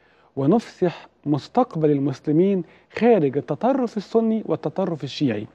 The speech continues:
هل الشيعة تيار مدني؟ لا. هل الشيعة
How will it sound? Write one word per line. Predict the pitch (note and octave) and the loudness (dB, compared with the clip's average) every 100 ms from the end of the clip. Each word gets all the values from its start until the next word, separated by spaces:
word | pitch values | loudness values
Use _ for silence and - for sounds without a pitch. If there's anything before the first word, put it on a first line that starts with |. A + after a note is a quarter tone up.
| _ _ _ _ - | _ _ _ _ 2
هل | B3 | 4
الشيعة | B3 - G#3 F#3+ C3+ - _ _ _ - | 2 -2 2 2 2 -6 _ _ _ -2
تيار | C#3 D3+ G3 G#3 D3+ B2 | 2 6 6 6 4 -2
مدني؟ | G3 F#3+ F3+ F#3+ _ - | 2 2 2 -2 _ -4
لا. | C3+ - - _ _ _ _ | -4 -6 -20 _ _ _ _
هل | F#3+ A3 | 0 0
الشيعة | - - F#3+ D3 | -2 0 2 2